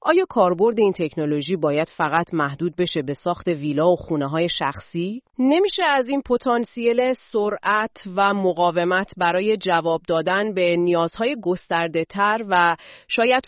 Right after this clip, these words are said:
فوری‌تر به مسکن یا زیرساخت‌های عمومی تو جاهایی مثل گیلان استفاده کرد؟ چطور می‌شه از این ویژگی‌ها برای ساخت سریعتر و امن‌تر مدرسه‌هایی که نیاز به مقاوم سازی دارن، مراکز بهداشتی کوچیک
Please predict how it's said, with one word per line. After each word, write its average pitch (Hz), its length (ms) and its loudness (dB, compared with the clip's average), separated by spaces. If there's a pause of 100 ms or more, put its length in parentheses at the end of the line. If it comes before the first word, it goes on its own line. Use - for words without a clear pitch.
(120)
فوری‌تر 190 640 0
به 160 120 0
مسکن 170 640 0
یا 185 180 2
زیرساخت‌های 180 760 -4 (100)
عمومی 165 540 0
تو 175 160 -10
جاهایی 175 420 2
مثل 226 260 0
گیلان 165 500 -2
استفاده 147 580 -4
کرد؟ 170 340 -4 (460)
چطور 330 360 2
می‌شه 202 260 0
از 175 240 2
این 185 140 2
ویژگی‌ها 170 720 -2
برای 165 360 0
ساخت 226 360 -4
سریعتر 175 680 -2
و 202 160 2
امن‌تر 156 720 0 (300)
مدرسه‌هایی 170 760 0
که 226 160 -2
نیاز 165 320 0
به 165 80 -2
مقاوم 151 520 0
سازی 156 420 -6
دارن، 160 440 0
مراکز 160 500 -2
بهداشتی 165 680 -4
کوچیک 202 560 -8